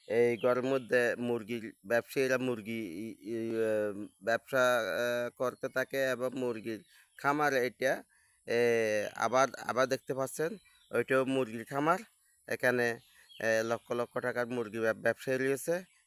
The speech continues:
এদের ঝুঁকিপূর্ণ এবং বর্ষার মধ্যে ওই এক-, এ, এই রাস্তা দিয়ে খাদ্য, আম, আনার কোনো ই সম্ভব নয় এবং, এ,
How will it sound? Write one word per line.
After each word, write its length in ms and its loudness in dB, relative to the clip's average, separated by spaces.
এদের 280 2
ঝুঁকিপূর্ণ 840 0
এবং 360 0
বর্ষার 380 2
মধ্যে 440 -2
ওই 140 4
এক-, 140 -2
এ, 960 4
এই 60 4
রাস্তা 400 2
দিয়ে 420 0
খাদ্য, 720 4
আম, 1000 2
আনার 340 2
কোনো 440 4
ই 360 -2
সম্ভব 380 2
নয় 300 2
এবং, 460 2
এ, 340 6